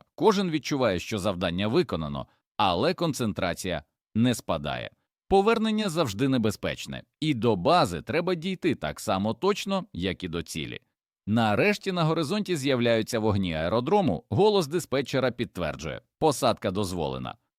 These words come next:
Один за одним міг двадцять дев'ять торкаються смуги, парашутні гальма розкриваються,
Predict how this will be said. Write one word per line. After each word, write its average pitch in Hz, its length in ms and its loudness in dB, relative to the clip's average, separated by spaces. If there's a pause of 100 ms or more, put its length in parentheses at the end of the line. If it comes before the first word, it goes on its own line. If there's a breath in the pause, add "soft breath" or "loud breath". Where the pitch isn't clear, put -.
Один 185 380 2
за 202 140 0
одним 208 400 2
міг 202 240 2
двадцять 131 480 0
дев'ять 180 360 0
торкаються 87 680 0
смуги, 143 440 0 (240)
парашутні 98 680 0
гальма 104 380 0
розкриваються, 185 920 0